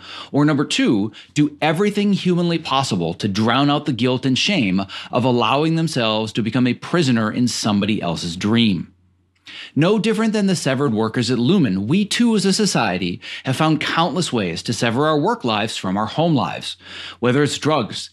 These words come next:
alcohol, porn, food, or any other number of unhealthy addictions, we do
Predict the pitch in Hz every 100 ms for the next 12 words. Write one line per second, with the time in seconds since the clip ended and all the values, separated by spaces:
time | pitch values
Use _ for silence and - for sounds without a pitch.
0 | _ 139 165 135 107 85 - - 165 170
1 | 120 78 - - - 185 131 87 92 107
2 | - 175 190 - 156 151 135 139 131 120
3 | 123 104 98 117 110 208 - 85 92 -
4 | - - - 147 160 160 -